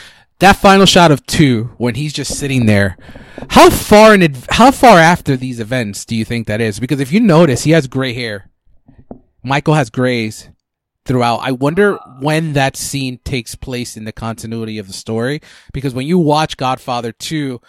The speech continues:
Speaker 1: he doesn't have grays until the end of that scene, and you already see, like, they even add, like, little wrinkles to his face,
Speaker 2: Mm-hmm.
Speaker 1: and obviously the grays. So I wonder how far in advance he's just sitting there contemplating. So I wonder,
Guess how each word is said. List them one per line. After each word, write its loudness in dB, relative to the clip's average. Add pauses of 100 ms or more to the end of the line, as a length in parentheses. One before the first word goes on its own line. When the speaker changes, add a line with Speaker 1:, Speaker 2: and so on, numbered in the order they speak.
(280)
Speaker 1:
he -8
doesn't 0
have -2
grays -8
until -10
the -10
end -10
of -10
that -10
scene, -14
and -18
you -18
already -12
see, -14
like, -16 (160)
they -18
even -18
add, -14
like, -16
little -14
wrinkles -16 (220)
to -14
his -14
face, -10
Speaker 2:
Mm-hmm. -18 (440)
Speaker 1:
and -12
obviously -14
the -20
grays. -10
So -8
I -6
wonder -8
how -8
far -10
in -12
advance -12
he's -20
just -16
sitting -14
there -10 (400)
contemplating. -14
So -10
I -2
wonder, -4